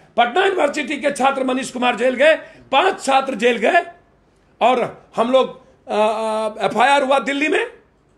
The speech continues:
पांच, पांच बार हम लोगों ने, अम, आ, आवाज उठाई। तो भैया, जब हम लोग सड़कों पर एक सेवक के रूप में, बेटे के रूप में, हमें डर था हमारी अपनी माँ का, हमारे बिहार और बिहारी होने का। मुझे लग रहा था कि ये जिंदगी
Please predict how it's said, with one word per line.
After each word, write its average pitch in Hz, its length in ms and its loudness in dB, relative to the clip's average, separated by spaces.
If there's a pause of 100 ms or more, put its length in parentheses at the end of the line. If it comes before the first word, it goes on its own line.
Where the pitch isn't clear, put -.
(100)
पांच, 262 160 2
पांच 294 240 0
बार 311 200 2
हम 277 100 -2
लोगों 302 240 0
ने, 311 100 -2 (380)
अम, 247 240 -4
आ, 240 80 0 (220)
आवाज 247 520 0
उठाई। 302 380 0 (800)
तो 202 60 -12
भैया, 220 220 -4
जब 247 220 0 (1040)
हम 202 100 -4
लोग 240 280 2
सड़कों 220 500 -6
पर 269 340 -6
एक 208 140 -6
सेवक 220 500 -2
के 220 80 -4
रूप 214 180 -4
में, 247 160 -4
बेटे 226 280 -2
के 208 140 -2
रूप 196 140 0
में, 247 300 -2 (480)
हमें 233 280 -2
डर 262 200 0
था 220 220 -4
हमारी 220 360 -2
अपनी 208 240 -6
माँ 196 220 -4
का, 135 260 -14 (400)
हमारे 226 320 2
बिहार 220 420 0
और 214 140 -2
बिहारी 208 380 -2
होने 185 260 -4
का। 123 260 -14 (520)
मुझे 233 200 0
लग 247 220 0
रहा 254 220 2
था 247 180 -2
कि 226 180 -10
ये 220 100 -4
जिंदगी 240 600 -6